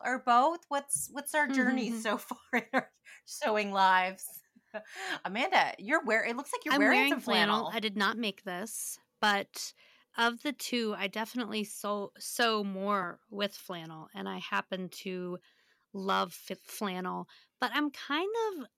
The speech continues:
Speaker 2: a little snobby when it comes to flannel. Like, I like to have good flannel,
Speaker 1: <laughs>
Speaker 2: and I'm, y'all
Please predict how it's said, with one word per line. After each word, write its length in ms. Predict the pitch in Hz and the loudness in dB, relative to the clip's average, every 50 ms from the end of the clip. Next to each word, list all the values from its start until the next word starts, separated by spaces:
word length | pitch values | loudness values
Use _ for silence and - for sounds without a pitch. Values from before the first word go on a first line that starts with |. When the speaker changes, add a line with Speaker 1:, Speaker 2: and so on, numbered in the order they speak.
| _ _ _ - | _ _ _ -4
Speaker 2:
a 80 | 240 233 | -2 0
little 300 | 233 226 226 233 277 294 | 0 0 0 0 0 -2
snobby 540 | 269 - - - 202 190 196 - 277 302 311 | -2 -4 -4 -2 0 0 0 0 0 0 0
when 160 | 311 330 320 | 0 -2 -2
it 140 | 320 277 254 | -2 -4 -6
comes 260 | - 339 330 320 - | -4 -4 -4 -4 -4
to 100 | - 349 | -6 -10
flannel. 580 | 320 - 330 320 330 330 320 330 320 320 302 262 | -8 -6 -4 -2 -2 0 0 0 0 -2 -2 -2
Like, 180 | 226 214 208 - | -4 -2 -2 0
I 80 | 208 208 | -2 0
like 300 | 202 202 202 202 202 - | 0 -2 -2 -4 -4 -4
to 80 | 240 214 | -4 -4
have 440 | 196 202 196 196 196 190 185 185 180 - _ _ _ _ _ _ _ _ _ _ _ _ _ _ _ _ - | 0 0 2 2 2 0 -2 -4 -10 -18 _ _ _ _ _ _ _ _ _ _ _ _ _ _ _ _ -2
good 400 | - 214 208 208 208 214 214 254 - | 0 2 2 4 2 2 0 -4 -6
flannel, 600 | - 277 262 254 262 262 269 277 277 277 277 277 302 - - - | -6 -4 -2 -2 -2 -2 -2 -2 -2 -4 -2 -2 -2 -2 -2 -6
Speaker 1:
<laughs> 200 | _ _ _ - | _ _ _ -6
Speaker 2:
and 120 | 240 226 | -2 2
I'm, 120 | 233 294 403 480 480 339 - _ _ | 2 2 2 0 -4 -6 -8 _ _
y'all 200 | - 220 247 302 | -4 -2 0 0